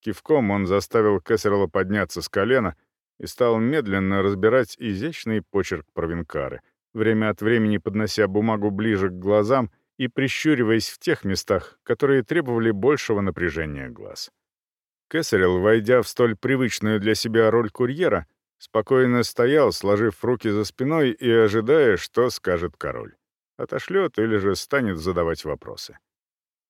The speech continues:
Грум тем временем завел леопарда в клетку и вернулся. По происхождению он был явно ракнорийцем. Можно было даже не знать его имени.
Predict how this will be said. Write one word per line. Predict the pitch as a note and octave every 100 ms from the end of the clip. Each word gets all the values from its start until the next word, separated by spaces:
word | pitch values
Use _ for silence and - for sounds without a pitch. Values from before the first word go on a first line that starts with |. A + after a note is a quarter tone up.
| _ -
Грум | A2 F#3+ A3
тем | - F#3+ E3
временем | E3+ E3+ E3 D3
завел | A#2+ C3 B2+ A#2
леопарда | A#2 A2 A2+ G#2+ G#2+
в | -
клетку | - F3 - A2+
и | B2
вернулся. | G#2 E2 C2 A#1 - - - _ _ _ _ _ -
По | F#2+
происхождению | G#2+ G#2+ - A2 A#2 C#3 A2+ G#2+
он | A2 G#2
был | G#2+
явно | G#2 A2+ G#2 G#2
ракнорийцем. | G2+ - G2 D#2 A#1+ - - _ _ _ _ -
Можно | C#3+ A#2 A2+
было | A#2+ A#2 A2
даже | A#2 G#2+ A#2
не | B2
знать | A#2 A2 F2+ -
его | F#2 F#2+
имени. | F2+ G#2+ F#2+ -